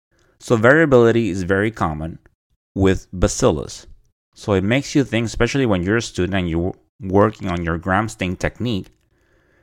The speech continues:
and those of you that work in micro, you know that this is a process that it takes a while. And I definitely exhort students, you know, and, and,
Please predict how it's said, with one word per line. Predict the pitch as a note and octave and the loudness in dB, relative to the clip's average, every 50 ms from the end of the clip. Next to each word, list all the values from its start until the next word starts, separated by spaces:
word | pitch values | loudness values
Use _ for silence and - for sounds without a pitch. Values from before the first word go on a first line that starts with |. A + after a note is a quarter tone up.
| _ - | _ -8
and | - F2+ | -2 0
those | G#2 G#2 - | 0 0 2
of | B2+ - G2 | 2 0 2
you | A2 A2 | 2 4
that | G2+ F#2 F2 | 4 6 6
work | F#2 G2+ G#2+ A2 | 6 4 4 2
in | F#2+ E2+ | 0 -2
micro, | E2+ F2+ F#2+ A#2+ C3 B2+ - F#2 | -2 0 0 -2 -2 0 -2 -2
you | F2 E2+ G2 | -2 -2 -2
know | G#2+ A2+ | -2 -2
that | A2+ F#2+ F2 | -2 -2 -2
this | G2+ G#2 | -6 -6
is | C3+ C3+ B2+ | -6 -6 -6
a | B2+ A#2 | -6 -4
process | - G#2+ F#2+ F2 E2+ - G2+ F#2+ G2+ - - - _ _ _ _ _ _ _ _ _ _ _ _ _ _ | 0 2 2 2 2 0 -4 -6 -6 -8 -14 -20 _ _ _ _ _ _ _ _ _ _ _ _ _ _
that | - F#2 G2 F#2 | -6 -2 0 0
it | F2+ F2+ - | 0 -2 0
takes | - - A2+ G#2 - - | 0 0 0 0 -2 -2
a | F2+ | -4
while. | D#2 D#2 E2+ E2+ E2+ E2 D#2 C#2+ C2+ B1+ - _ _ _ _ _ _ _ _ _ _ _ _ _ _ _ - | -2 0 0 0 0 0 0 -2 -6 -10 -16 _ _ _ _ _ _ _ _ _ _ _ _ _ _ _ -4
And | B2+ A#2+ | -2 -2
I | B2 B2 | -2 0
definitely | A#2 C#3 D3 D3 - D#3+ D#3 C#3+ C3 | 0 0 0 0 0 -2 0 0 0
exhort | A2+ - - - - A2+ A#2 A2+ | 0 -2 -4 -6 -4 -4 -4 -4
students, | - - - G#2+ E2+ F#2 F#2+ G#2 - | -6 -4 -2 -2 0 0 -4 -4 -6
you | F#2+ | -4
know, | F2 E2 | -4 -2
and, | E2 E2+ E2 - | -4 -4 -6 -6
and, | F2 F2 E2+ E2+ E2+ | -6 -6 -6 -8 -10